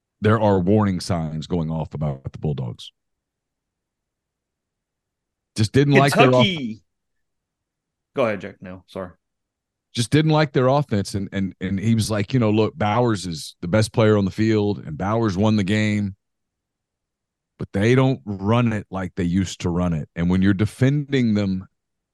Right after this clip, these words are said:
Speaker 1: you don't have to sweat the running game the way that you have in the past, where they always had a couple of guys back there who maybe they didn't do it every day, but you had to prepare for them knowing that they were game breakers,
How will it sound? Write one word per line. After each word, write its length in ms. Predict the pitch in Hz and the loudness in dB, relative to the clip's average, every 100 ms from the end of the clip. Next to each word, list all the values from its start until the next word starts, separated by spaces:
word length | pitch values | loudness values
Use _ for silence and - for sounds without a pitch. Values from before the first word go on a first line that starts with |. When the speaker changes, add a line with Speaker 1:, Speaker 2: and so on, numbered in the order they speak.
| _ _ | _ _
Speaker 1:
you 160 | - | -4
don't 220 | 98 123 107 | 0 0 0
have 220 | 120 - | -2 -2
to 100 | 92 | -6
sweat 600 | 87 - - 107 120 113 95 | -8 -10 -8 0 0 0 -2
the 140 | 98 | -2
running 360 | 90 104 104 92 | 0 0 0 -2
game 300 | 90 87 82 | -6 -8 -6
the 80 | |
way 180 | 85 90 | -2 -2
that 140 | 80 - | -2 -4
you 140 | 80 | -4
have 200 | 90 85 | -4 -2
in 60 | 85 | -2
the 140 | 80 - | -4 -4
past, 400 | 90 80 78 - | -4 -4 -6 -6
where 60 | |
they 100 | 85 82 | -6 -6
always 440 | - 113 120 104 - | -2 0 2 0 -2
had 160 | 101 | -4
a 120 | 90 - _ - | -4 -10 _ -6
couple 360 | 113 98 110 | -2 0 2
of 60 | 101 | 0
guys 260 | 92 90 | 2 0
back 220 | - 90 85 | -2 -4 -2
there 320 | 92 87 82 - _ _ _ _ _ | 0 0 -2 -10 _ _ _ _ _
who 380 | - 107 98 90 - _ _ _ _ _ _ _ _ _ _ - | 2 4 4 0 -6 _ _ _ _ _ _ _ _ _ _ 0
maybe 200 | 117 156 | 2 4
they 160 | 147 | 4
didn't 340 | 127 147 147 113 | 4 2 2 2
do 240 | 131 196 | 2 4
it 140 | 127 90 | 2 0
every 280 | 98 95 | -4 -2
day, 280 | 90 92 90 | -2 -2 -4
but 180 | 78 - | -6 -2
you 80 | 107 | 0
had 160 | 120 | 0
to 60 | 113 | 0
prepare 640 | - 104 - - 139 160 | -4 -4 -6 0 4 4
for 320 | 139 - 123 107 | 2 0 0 0
them 400 | 107 98 92 98 | 0 -2 -6 -6
knowing 400 | 117 120 123 113 | 0 0 2 0
that 160 | 92 | -2
they 140 | - 104 | -4 -4
were 120 | 95 | -4
game 360 | 80 95 95 85 | -4 -2 -2 -4
breakers, 520 | 82 - 65 - | -6 -10 -14 -14